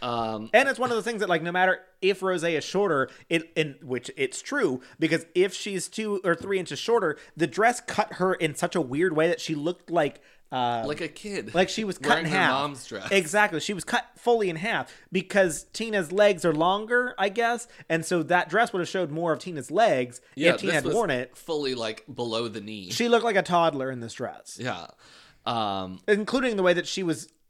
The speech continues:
Speaker 2: overacting with Tina's walking. She looked like a toddler walking around in this dress.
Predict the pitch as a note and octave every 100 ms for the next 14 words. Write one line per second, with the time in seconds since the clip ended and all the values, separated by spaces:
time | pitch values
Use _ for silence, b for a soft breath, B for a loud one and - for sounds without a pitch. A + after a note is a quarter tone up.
0 | _ F#3+ F#3 E3 E3 E3 D#3+ E3+ D3 C#3+
1 | F#3+ E3+ C3 B2+ D3+ F3 A3 G#3 B B
2 | - A#3+ A3+ A3 A3 G#3 F3 E3 F#3 F3+
3 | D3+ C3+ D3+ D3 D3+ C#3+ C3+ B2 A2+ C3
4 | G#2 D#2+ -